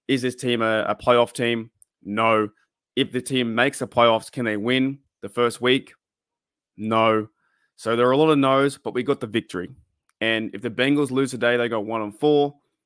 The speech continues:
Uh, people talked about the Steelers being the, the, the, the toughest. The A F C North was the toughest division in the A-, uh, sorry, the A F C North was the toughest division in the N F L.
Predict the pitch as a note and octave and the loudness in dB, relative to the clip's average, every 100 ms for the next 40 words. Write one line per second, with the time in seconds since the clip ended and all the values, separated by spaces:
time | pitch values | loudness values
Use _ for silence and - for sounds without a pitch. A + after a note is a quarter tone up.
0 | _ _ G2 F#2 F2+ - C#3+ C#3 C#3 C3 | _ _ -4 -2 -4 -2 0 0 -2 -4
1 | B2 A#2 A2+ G#2+ B2+ A#2+ A2 G#2+ G#2 - | -2 -2 -2 -4 -4 -4 -6 -8 -8 -10
2 | F#2+ - G#2 G#2 G2 G2+ - B2+ A#2 A2 | -12 -10 -8 -6 -8 -12 -4 -4 -4 -10
3 | - - A2+ F2 B2+ A#2 A#2+ A#2+ A#2 G#2+ | -16 -8 -4 0 0 -2 -4 -4 -4 -8
4 | G2+ B2 A2+ G#2+ G#2+ G#2+ G#2 G#2 A2 G#2+ | -4 -2 -2 -4 -4 -4 -4 -4 -2 -2
5 | G#2 - F2+ A#2 G2+ - _ _ A2+ C#3 | -2 -4 -4 0 0 -2 _ _ 4 4
6 | C#3 C#3 C3 A#2 G#2 - A#2+ - A2 - | 4 0 0 -4 -10 -4 -2 -2 -8 -10
7 | - A2 A#2+ A2 G2+ B2+ A#2+ A#2+ A2+ - | -16 -6 -4 -4 -4 -4 -2 -2 -4 -2
8 | A2+ A2+ | -2 -2